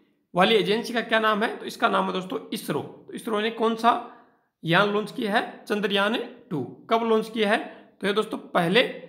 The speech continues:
पन्द्रह जुलाई को होने वाला था, लेकिन बाद में कुछ टेक्निकल प्रॉब्लम आने के कारण इसको डेट को आगे बढ़ा दिया गया और ये बाईस जुलाई दो हज़ार उन्नीस को दो बजकर तैंतालीस मिनट पर इसको लॉन्च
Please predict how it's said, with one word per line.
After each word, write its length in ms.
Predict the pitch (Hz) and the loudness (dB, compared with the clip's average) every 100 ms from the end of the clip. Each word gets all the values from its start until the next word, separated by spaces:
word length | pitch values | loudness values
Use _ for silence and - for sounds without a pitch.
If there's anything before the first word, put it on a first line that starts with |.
| - _ _ _ _ - | -20 _ _ _ _ -4
पन्द्रह 240 | 220 240 | 0 2
जुलाई 280 | 196 180 185 | 2 2 2
को 120 | 226 | 2
होने 180 | 214 208 | 0 2
वाला 180 | 214 220 | 2 2
था, 400 | 214 285 - - 170 | 2 -2 -2 -10 -4
लेकिन 260 | 175 269 | -2 0
बाद 200 | 190 190 | 2 2
में 200 | 214 254 | 2 -2
कुछ 280 | 294 - - - _ | -4 -10 -14 -20 _
टेक्निकल 400 | - 196 208 247 | -2 0 0 -2
प्रॉब्लम 400 | 277 226 202 214 | -2 -2 0 2
आने 160 | 208 208 | 0 -2
के 160 | 208 220 | -4 0
कारण 300 | - 185 277 - - - | 4 4 2 -8 -18 -14
इसको 240 | 254 277 214 | -10 -2 0
डेट 200 | 190 185 | 0 0
को 80 | 214 | 2
आगे 240 | 156 220 | 2 2
बढ़ा 160 | 214 156 | 2 0
दिया 180 | 143 147 | 2 0
गया 200 | 170 247 - - - | 2 0 -2 -18 -14
और 180 | - 196 | -6 -4
ये 80 | 214 156 | -4 0
बाईस 400 | 156 175 226 - | 4 4 2 -4
जुलाई 280 | 190 208 208 | -2 0 0
दो 180 | 175 | -2
हज़ार 260 | 202 208 175 | 0 0 -2
उन्नीस 300 | 156 185 214 | -4 -4 -4
को 160 | - 143 - - - - | -4 -4 -6 -18 -20 -12
दो 260 | 147 185 240 | 0 2 2
बजकर 360 | 208 156 202 226 - - - _ _ | 0 -2 0 0 -4 -16 -20 _ _
तैंतालीस 500 | - 185 202 233 285 | -2 2 2 0 -2
मिनट 260 | 220 196 185 | -2 -4 -4
पर 60 | 220 | -6
इसको 240 | 196 226 285 - - - | -2 -2 -2 -4 -16 -6
लॉन्च 280 | 156 175 175 | 0 0 0